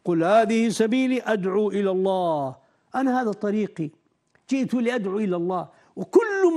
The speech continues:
منا مأمور، سمه أمر بالمعروف والنهي عن المنكر، سمه دعوة إلى الله، سمه البلاغة والبيان، سمه وجوب، آه، يعني، آه، بلاغك لدين الله. المهم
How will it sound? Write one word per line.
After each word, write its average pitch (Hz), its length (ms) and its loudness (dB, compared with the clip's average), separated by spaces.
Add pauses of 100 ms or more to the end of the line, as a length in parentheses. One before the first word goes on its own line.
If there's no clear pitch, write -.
(140)
منا 254 480 2
مأمور، 214 800 0 (320)
سمه 254 520 2
أمر 208 180 -2
بالمعروف 180 520 -2
والنهي 170 200 -2
عن 151 160 -6
المنكر، 165 460 -2 (340)
سمه 269 540 0
دعوة 185 420 -2
إلى 185 200 -2
الله، 165 400 0 (200)
سمه 294 320 -2
البلاغة 208 600 -2
والبيان، 170 760 -2 (300)
سمه 294 500 2
وجوب، 226 480 -2
آه، 208 280 -2 (880)
يعني، 208 640 -4
آه، 185 140 -10
بلاغك 202 680 -2
لدين 190 420 0
الله. 208 360 -2 (420)
المهم 175 580 -2